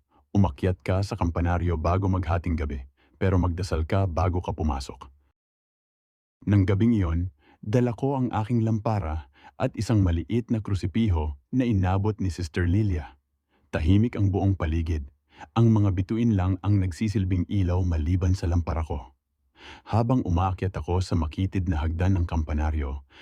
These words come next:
naririnig ko ang mahinang hampas ng hangin sa mga pader. May kakaibang bigat sa bawat hakbang, para bang pinipigilan ako ng hangin mismo. Pagdating ko sa itaas, sumalubong ang malamig na hangin.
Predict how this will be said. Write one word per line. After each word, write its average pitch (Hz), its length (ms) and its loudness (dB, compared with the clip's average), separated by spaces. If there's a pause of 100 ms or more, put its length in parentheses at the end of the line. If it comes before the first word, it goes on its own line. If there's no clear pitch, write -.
(140)
naririnig 104 560 2
ko 113 160 -2
ang 95 160 2
mahinang 92 480 0
hampas 95 400 0
ng 82 160 -2
hangin 85 320 0
sa - 80 -6
mga 76 240 -2
pader. 82 380 0 (840)
May 127 160 4
kakaibang 85 560 0
bigat 85 320 -2
sa 78 160 -4
bawat 85 320 -2
hakbang, 76 480 -2 (400)
para 117 240 0
bang 113 160 0
pinipigilan 90 720 0
ako 85 160 -4
ng 82 160 0
hangin 87 320 2
mismo. 78 480 -6 (640)
Pagdating 90 400 0
ko 110 80 -2
sa 98 160 -2
itaas, 82 560 -4 (320)
sumalubong 117 640 2
ang 95 160 0
malamig 82 320 -2
na 78 160 -2
hangin. 80 480 0